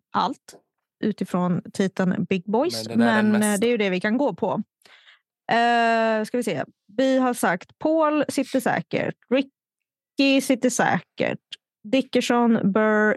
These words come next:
Speaker 1: Eagle har vi ju pratat
Speaker 2: Men du,
Speaker 1: om.
Speaker 2: vem är högst ratad i
Speaker 1: Mm.
Speaker 2: världen? Kan det hända någonting där?
Speaker 1: Manabu Kiyama.
Speaker 2: Kiyama, precis. Lämnar han Prodigy?
Speaker 1: Nej, han resignade väl?
Speaker 2: Ja, precis.
Speaker 1: Ja.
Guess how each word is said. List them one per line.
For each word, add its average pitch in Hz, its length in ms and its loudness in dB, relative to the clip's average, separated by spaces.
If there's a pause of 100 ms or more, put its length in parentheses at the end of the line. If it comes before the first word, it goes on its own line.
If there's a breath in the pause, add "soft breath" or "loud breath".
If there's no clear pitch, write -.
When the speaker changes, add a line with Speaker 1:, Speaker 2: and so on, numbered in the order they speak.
Speaker 1:
Eagle 202 840 0
har 202 120 -2
vi 196 80 0
ju 190 100 -2
pratat 180 280 -2
Speaker 2:
Men - 140 2
du, 240 80 0
Speaker 1:
om. - 60 -14
Speaker 2:
vem 143 180 0
är 147 120 -2
högst 160 360 -8
ratad 107 280 -6
i 110 40 -6
Speaker 1:
Mm. 107 120 -2
Speaker 2:
världen? 98 220 -10 (680)
Kan 120 100 -2
det 120 60 -2
hända 117 180 -2
någonting 117 340 0
där? 180 80 6 (100)
Speaker 1:
Manabu 320 600 0 (180)
Kiyama. 262 840 0
Speaker 2:
Kiyama, 240 460 -2 (240)
precis. 110 420 -10 (100)
Lämnar 113 240 -2
han 175 100 -4
Prodigy? 110 360 -8 (1160)
Speaker 1:
Nej, 185 320 0
han 220 400 2
resignade 190 640 -2
väl? 277 160 -2
Speaker 2:
Ja, 156 160 -12 (280)
precis. 151 300 -18 (1120)
Speaker 1:
Ja. 180 180 -6